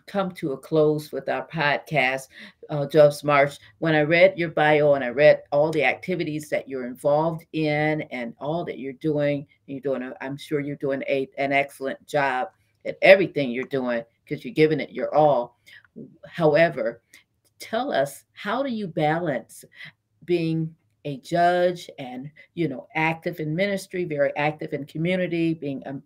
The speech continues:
married, having your children, and having your own personal endeavors as well? How do you balance all of that out?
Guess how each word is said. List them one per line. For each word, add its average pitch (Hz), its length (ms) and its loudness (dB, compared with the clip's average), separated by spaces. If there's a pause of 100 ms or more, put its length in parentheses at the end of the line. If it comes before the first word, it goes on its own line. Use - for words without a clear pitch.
(100)
married, 160 580 2
having 127 340 -8
your 113 100 -10
children, 170 680 -2
and 139 180 -6
having 147 300 -2
your 127 160 -10
own 156 300 -2 (440)
personal 165 720 -2
endeavors 151 580 0
as 131 220 -10
well? 160 340 0 (260)
How 190 240 0
do 240 80 0
you 196 140 -4
balance 156 640 0
all 151 260 2
of 151 120 -2
that 151 280 2
out? 143 540 -6